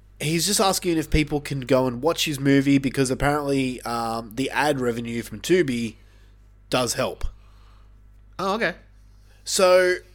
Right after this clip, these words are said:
Speaker 1: his story kinda touched me because, uh, like my s-,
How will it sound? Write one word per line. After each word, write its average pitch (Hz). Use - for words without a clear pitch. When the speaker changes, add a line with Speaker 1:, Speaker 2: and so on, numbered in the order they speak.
Speaker 1:
his 202
story 240
kinda 202
touched -
me 135
because, 127
uh, 127
like 131
my 127
s-, -